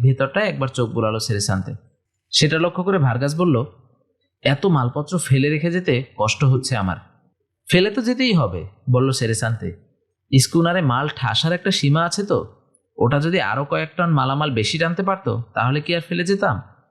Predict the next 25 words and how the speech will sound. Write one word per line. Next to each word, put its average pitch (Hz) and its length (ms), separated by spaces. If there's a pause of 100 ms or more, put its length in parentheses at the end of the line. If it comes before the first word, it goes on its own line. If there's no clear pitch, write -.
(440)
এখন 156 320
বাধ্য 113 280
হয়েই 160 580
শুধু 151 220
বাছাই 127 360
করা 151 160
জিনিসগুলো 143 440
নিতে 123 240
হচ্ছে।" 104 260 (800)
গুহা 170 200
থেকে 165 280
বেরিয়ে 127 440
গেল 110 180
ওরা। 92 360 (420)
বাস্কেথেরও 143 800
যেন 123 220
ঘাম 107 320
দিয়ে 156 200
জ্বর 113 160
ছাড়ল। 90 360 (1000)
নিজের 165 400
গুহায় 147 360
ফিরে 147 280
এলো 123 180
বাস্কেত। 92 380